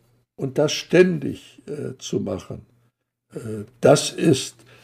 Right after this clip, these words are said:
äh, notwendig. Da muss man sich die, braucht man sich die Zeit, kann man sich sparen, das selbst herauszufinden. Solches System gibt es, das nennen wir Liberty-System.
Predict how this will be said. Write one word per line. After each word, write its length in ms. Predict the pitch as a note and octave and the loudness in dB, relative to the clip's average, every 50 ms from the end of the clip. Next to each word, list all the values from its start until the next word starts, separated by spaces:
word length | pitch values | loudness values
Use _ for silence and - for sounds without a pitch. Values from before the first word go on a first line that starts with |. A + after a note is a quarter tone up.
| - - - _ _ _ _ _ - - | -20 -20 -20 _ _ _ _ _ -16 -10
äh, 260 | - - A#2 A2+ C3+ | -8 -6 -4 -4 -6
notwendig. 680 | A#2 A#2 B2+ D#3+ F3 - - D#3+ D#3 D#3 D#3 C#3 - - _ _ _ _ _ _ _ _ _ _ _ _ | 0 4 4 4 6 6 4 2 2 2 -2 -4 -4 -10 _ _ _ _ _ _ _ _ _ _ _ _
Da 120 | - C3+ | 0 0
muss 220 | C#3+ D3 D#3+ C#3 E3+ | 0 0 -2 -2 0
man 120 | E3+ D#3 | 0 0
sich 160 | C3 D3 B2+ | 0 -4 -8
die, 420 | - - D#3 C3 B2 B2 A2 F#2+ F#2+ _ _ - _ _ _ _ _ _ _ _ _ - | -6 -2 0 2 4 4 2 0 -4 _ _ -20 _ _ _ _ _ _ _ _ _ -8
braucht 140 | - - | -6 -4
man 120 | B2 C3 C3+ | -4 -4 -4
sich 160 | C#3 B2+ - | -6 -8 -8
die 120 | - C3+ | -10 -12
Zeit, 460 | - - - D3+ C#3 D3+ C#3+ - - - | -10 0 2 4 4 4 4 0 -6 -4
kann 120 | D#3+ D3+ | -2 -2
man 140 | D3+ C#3+ B2+ | -2 -4 -4
sich 180 | B2+ A#2+ - | -8 -10 -10
sparen, 540 | - - _ C3 B2 B2+ C3+ C#3+ C#3+ D#3+ D3+ | -10 -8 _ -2 0 2 2 2 0 -2 -2
das 200 | C#3 C3+ B2 - | -2 -2 -2 0
selbst 300 | - D#3+ E3+ - - - | 0 0 0 0 -4 -4
herauszufinden. 760 | C#3 C3 A#2+ A2 B2 - - - - F3+ - E3+ E3 F3 D#3+ | -2 -2 -2 -2 -4 -4 -4 -4 -6 -4 -4 -4 -6 -4 -2
Solches 340 | C3+ D3 D#3 - - E3 C3 | 0 0 0 2 0 -4 -4
System 500 | - G3 G#3+ - - - D3+ C#3 B2 - | -4 -10 -14 -12 -4 -2 -2 -2 -2 -4
gibt 300 | - - - - _ _ | -10 -12 -12 -12 _ _
es, 200 | G#3 F#3 F#3+ - | 2 2 2 0
das 160 | - B2+ - - _ _ _ _ _ | -8 -12 -12 -12 _ _ _ _ _
nennen 300 | - - A#2 B2 A#2 G#2+ | -8 -6 -4 -4 -4 -4
wir 320 | A2+ B2 B2+ B2+ A#2+ - - _ _ _ _ _ | -4 0 0 0 0 0 -4 _ _ _ _ _
Liberty-System. 1800 | B2+ D3+ C#3+ F3+ E3+ D#3+ - - D3+ E3 E3 D#3+ - _ _ _ _ _ - - C3 C#3 C#3 - G3 - - - - - D3+ F3+ F#3+ F#3 | -8 -6 2 2 2 2 2 -2 -2 -2 -2 -4 -6 _ _ _ _ _ -4 -2 -2 -2 0 -2 -4 -4 -4 -2 2 2 4 4 2 0